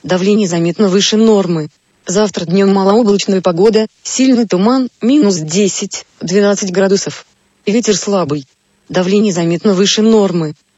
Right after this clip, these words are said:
Возможны небольшие геомагнитные возмущения. Первого февраля, в воскресенье, в течение суток на фоне повышенного давления ожидается малооблачная погода, ночью минус двадцать три,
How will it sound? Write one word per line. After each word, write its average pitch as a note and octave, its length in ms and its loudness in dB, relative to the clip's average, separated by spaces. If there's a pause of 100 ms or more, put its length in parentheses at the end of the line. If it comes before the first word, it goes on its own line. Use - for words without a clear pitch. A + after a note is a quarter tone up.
(200)
Возможны A3 460 2
небольшие G3+ 540 0
геомагнитные G#3+ 800 0
возмущения. F#3 800 -2 (440)
Первого G3+ 300 0
февраля, F#3+ 560 -2 (180)
в E3+ 120 -6
воскресенье, A3+ 880 0
в - 100 -14
течение G#3+ 400 0
суток A#3+ 380 -4
на F3+ 80 0
фоне A3+ 260 2
повышенного G3+ 640 0
давления F#3 480 0
ожидается G#3 480 0
малооблачная G3+ 720 2
погода, G3+ 440 2 (200)
ночью B3 360 2 (100)
минус A3+ 340 2
двадцать F3 440 -2
три, F3 380 -4